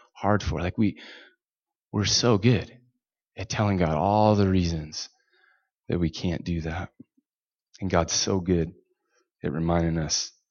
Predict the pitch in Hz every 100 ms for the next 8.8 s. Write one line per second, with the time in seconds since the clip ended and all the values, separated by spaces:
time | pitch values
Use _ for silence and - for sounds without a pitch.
0 | _ _ _ - - 113 120 90 78 80
1 | 76 73 85 78 - 76 - - - _
2 | _ _ _ _ _ _ _ _ _ 104
3 | 90 - 101 98 95 82 98 90 92 104
4 | 104 101 113 123 - 104 113 98 87 85
5 | 80 78 - _ _ _ - _ _ 82
6 | 78 - 95 87 101 104 90 80 78 80
7 | 76 82 90 - - _ _ _ _ -
8 | 78 95 73 71 - - -